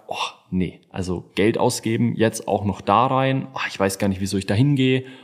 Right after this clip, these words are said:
und nee, mach ich lieber nicht.“ Und vor allem jetzt Ende des Jahres ist das halt so wichtig, weil viele Leute ziehen irgendwie eine Jahresendbilanz, viele Leute schließen ihr Jahr ab, viele Leute reflektieren das Ganze, was haben sie da gemacht,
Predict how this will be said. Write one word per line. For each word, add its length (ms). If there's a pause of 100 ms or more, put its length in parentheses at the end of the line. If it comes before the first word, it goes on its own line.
(120)
und 380 (120)
nee, 240
mach 200
ich 80
lieber 200
nicht.“ 260 (420)
Und 120
vor 180
allem 220
jetzt 200
Ende 220
des 140
Jahres 320
ist 180
das 140
halt 160
so 100
wichtig, 340
weil 140
viele 240
Leute 500 (320)
ziehen 300
irgendwie 400
eine 120
Jahresendbilanz, 1000
viele 200
Leute 260
schließen 360
ihr 100
Jahr 340
ab, 200
viele 240
Leute 280
reflektieren 500
das 140
Ganze, 320
was 160
haben 80
sie 120
da 100
gemacht, 400